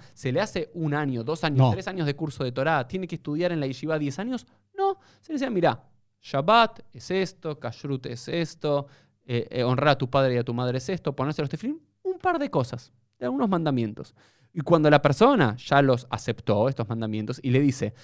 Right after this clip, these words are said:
Speaker 1: "Vos sabés que hasta este momento si comías, por ejemplo, si comías jamón, no eras castigado. Ahora si empezás a, si te convertís y comés jamón, sos castigado. Hasta este momento si no respetabas Shabbat,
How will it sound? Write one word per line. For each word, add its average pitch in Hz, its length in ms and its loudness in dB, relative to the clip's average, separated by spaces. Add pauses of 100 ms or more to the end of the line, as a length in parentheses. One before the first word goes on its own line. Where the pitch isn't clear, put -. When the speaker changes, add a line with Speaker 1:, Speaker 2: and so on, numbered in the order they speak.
(180)
Speaker 1:
"Vos 202 160 0
sabés 131 240 -2
que 131 80 -8
hasta 123 140 -4
este 139 120 -4
momento 131 400 -4
si 135 140 -12
comías, 135 360 -4
por 123 180 -8
ejemplo, 127 200 -6
si 127 100 -14
comías 139 280 -4
jamón, 180 460 0 (120)
no 139 100 -6
eras 156 140 -2
castigado. 135 480 0
Ahora 135 180 2
si 147 120 -2
empezás 127 320 -6
a, - 20 -14
si - 140 -18
te 127 80 -6
convertís 131 360 -6
y 151 60 -10
comés 143 180 -4
jamón, 202 360 -2 (240)
sos - 160 -20
castigado. 135 520 -4 (220)
Hasta 127 140 -8
este 165 100 -6
momento 175 300 -2
si 143 100 -8
no 151 100 -4
respetabas 170 460 0
Shabbat, 208 280 -2